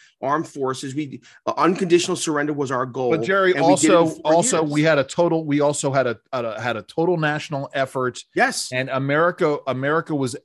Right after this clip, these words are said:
Speaker 2: existentially threatened,
Speaker 1: We just
Speaker 2: uh,
Speaker 1: had
Speaker 2: during
Speaker 1: this.
Speaker 2: World War Two.
Speaker 1: Look, we just had, look, I think we're ex-, there's an existential threat right now. If Russia, uh, uh, uh, uh, goes and takes Ukraine,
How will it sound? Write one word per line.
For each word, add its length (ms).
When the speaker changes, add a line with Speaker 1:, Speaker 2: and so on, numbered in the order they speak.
Speaker 2:
existentially 920
threatened, 640
Speaker 1:
We 120
just 260
Speaker 2:
uh, 60
Speaker 1:
had 100
Speaker 2:
during 160
Speaker 1:
this. 140
Speaker 2:
World 160
War 120
Two. 300
Speaker 1:
Look, 240
we 120
just 200
had, 320
look, 160
I 140
think 180
we're 140
ex-, 220
there's 420
an 100
existential 480
threat 260
right 200
now. 420
If 260
Russia, 480
uh, 40
uh, 760
uh, 60
uh, 320
goes 360
and 240
takes 320
Ukraine, 640